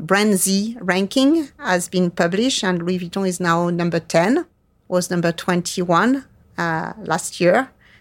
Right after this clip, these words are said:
Now it's number ten. What is funny is in the top ten, you have seven tech companies.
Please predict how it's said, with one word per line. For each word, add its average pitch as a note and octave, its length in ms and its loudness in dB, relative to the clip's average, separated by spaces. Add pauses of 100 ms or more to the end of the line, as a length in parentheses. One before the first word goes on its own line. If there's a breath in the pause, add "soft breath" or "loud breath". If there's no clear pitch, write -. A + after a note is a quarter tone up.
(120)
Now F3 220 2
it's F#3 180 -2
number F3+ 280 2
ten. A3 580 2
What F#3 300 -4
is - 140 -4
funny A#3 340 2
is F3 160 -4
in F#3+ 100 0
the F3+ 160 -4 (140)
top G#3 240 -2
ten, G3 260 2
you F3+ 100 0
have D#3+ 140 0
seven G#3 400 0
tech - 300 -4
companies. G#3 720 -2